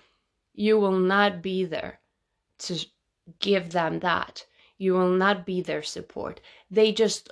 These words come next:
lost you as a person in their life because you're not taking them seriously. You need to figure out for yourself, and you need to take those words out of your vocabulary.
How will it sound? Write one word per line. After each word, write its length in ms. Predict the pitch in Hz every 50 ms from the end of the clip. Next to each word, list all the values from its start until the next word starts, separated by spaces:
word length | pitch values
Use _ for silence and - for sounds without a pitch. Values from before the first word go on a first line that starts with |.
| _
lost 580 | 190 185 180 180 175 180 180 170 - - - -
you 240 | 185 160 151 151 - -
as 260 | 190 190 185 180 165
a 60 | 170
person 600 | 165 - - 190 185 170 - - 165 160 165 156 - _
in 200 | - 175 165 160
their 200 | 165 165 165 160
life 440 | 160 165 165 - 170 - - - _ _ _ _ _ _ _ _ _ _ _ _ _ _
because 360 | - 208 202 - 220 208 185 196
you're 100 | 208 202
not 240 | 208 208 196 190
taking 360 | - - 180 180 - 185 180 175
them 180 | 175 170 165
seriously. 680 | - - 180 170 170 175 175 175 - - - 185 180 - _ _ _ _ _ _ _ _ _ _ _ _ _ _ _ _ _ _ _ _ _ _ _ _ _ _ _ _ _ _ _ _
You 160 | - 196 190
need 200 | 196 196 208 226
to 100 | 226 277
figure 280 | 269 - 285 285 285 285
out 240 | 269 214 - - -
for 120 | - 208
yourself, 760 | 190 185 180 170 - - - - - - 185 180 - - - _ _ _ _ _ _ _ _
and 160 | - 196 196 196
you 80 | 202
need 220 | 202 208 220 214 214
to 120 | - 196
take 480 | 196 - - - 240 240 240 233 214 233
those 380 | 208 202 208 208 214 208 202
words 360 | 190 208 208 202 196 180 - - - -
out 260 | 202 190 196 202 190
of 140 | 185 170 165
your 180 | 170 175 170
vocabulary. 1000 | 165 170 - 180 - - 202 196 196 180 180 175 - - - - - - - -